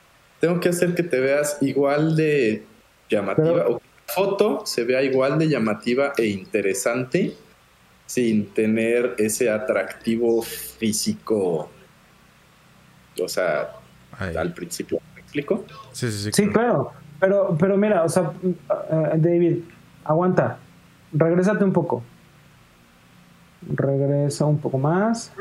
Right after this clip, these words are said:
Speaker 2: A ver, ahí baja, baja.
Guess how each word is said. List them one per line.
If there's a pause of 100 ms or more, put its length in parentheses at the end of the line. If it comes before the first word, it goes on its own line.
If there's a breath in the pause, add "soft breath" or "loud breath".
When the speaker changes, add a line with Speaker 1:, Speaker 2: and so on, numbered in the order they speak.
(1300)
Speaker 2:
A
ver, (720)
ahí
baja,
baja.